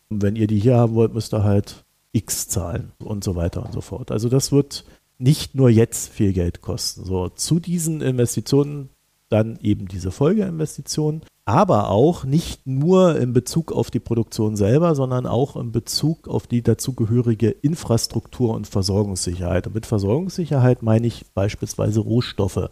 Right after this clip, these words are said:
die für diese Produktion gebraucht werden. Also ein ganz aktuelles Beispiel, das hatten wir im aktuellen Newsletter auch drin. China hat jetzt begonnen, die ersten zwei Rohstoffe einer Zertifizierung zu unterziehen, ehe sie exportiert werden dürfen.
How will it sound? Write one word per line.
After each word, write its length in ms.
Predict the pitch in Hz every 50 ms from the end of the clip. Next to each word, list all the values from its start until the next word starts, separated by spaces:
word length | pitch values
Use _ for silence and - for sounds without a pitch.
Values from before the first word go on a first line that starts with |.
| - _ _ _ -
die 80 | 113 104
für 160 | - 127 113
diese 220 | 107 104 101 107
Produktion 460 | - 110 113 107 104 - - 110 95
gebraucht 560 | 104 101 - - - 107 127 - - - - -
werden. 280 | 92 87 90 90 95
Also 180 | 104 95 98 107
ein 140 | 107 110 104
ganz 180 | 104 - 117
aktuelles 460 | 107 110 - - - 107 101 98 -
Beispiel, 480 | - - 104 107 143 - - - 170 156
das 160 | 127 113 -
hatten 220 | 113 110 - - 104
wir 160 | 104 101 107
im 260 | 101 98 98 104 - -
aktuellen 480 | - - - _ - 104 101 95 95 95
Newsletter 520 | 98 110 127 139 - - 127 - - 120
auch 180 | 120 120 104 -
drin. 320 | - - - 113 117 113 - _ _ _ _ _ _ _ _
China 600 | - - - 110 113 127 123 120 127 139 - _ _ -
hat 320 | 101 98 104 110 - -
jetzt 320 | 110 101 - - - - -
begonnen, 580 | 101 - - 104 107 120 139 143 147 147 147 139
die 180 | - - -
ersten 460 | - 110 104 113 - - - - 107 -
zwei 200 | - - 95 101
Rohstoffe 460 | 104 113 139 - - - 123 120 -
einer 300 | 127 117 113 110 110 -
Zertifizierung 800 | - 107 101 - 107 - - - - - - 190 190 - 101 92
zu 160 | - - 113
unterziehen, 800 | - 104 95 - 101 - - - - - - 104 120 160 190 196 - _ _ _ _ _ _ _ _
ehe 200 | 135 139 156 139
sie 180 | 117 123 131 -
exportiert 640 | 113 - - - 113 - - - 123 113 - -
werden 280 | - - 110 120 117 -
dürfen. 360 | - 98 98 - - - 92